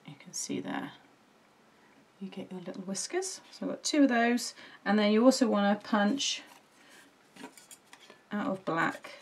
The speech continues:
two little circles again to give you your eyes. Okay, so prep all of that.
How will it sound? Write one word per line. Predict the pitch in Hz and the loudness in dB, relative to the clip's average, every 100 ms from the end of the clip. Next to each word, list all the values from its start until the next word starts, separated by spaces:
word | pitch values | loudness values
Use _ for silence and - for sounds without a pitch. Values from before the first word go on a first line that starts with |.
| - | -12
two | - - 139 92 175 | -10 -2 2 2 2
little | - - | -2 2
circles | - - 180 - 180 | 2 2 -2 -2 -8
again | 170 - 190 254 | -6 -2 2 2
to | - 202 | 0 -4
give | 180 - | -6 -4
you | 170 | -6
your | 160 165 160 - - _ - _ _ | -4 -4 -2 -4 -10 _ -20 _ _
eyes. | 214 269 349 - - _ _ _ - - _ - - - - _ 202 | 0 2 0 -4 -14 _ _ _ -20 -20 _ -20 -20 -20 -20 _ -8
Okay, | 196 226 254 285 | -4 4 6 6
so | - 196 | 2 -8
prep | - - 269 277 | -6 4 4 6
all | 254 | 4
of | 190 | 6
that. | 214 311 | 6 6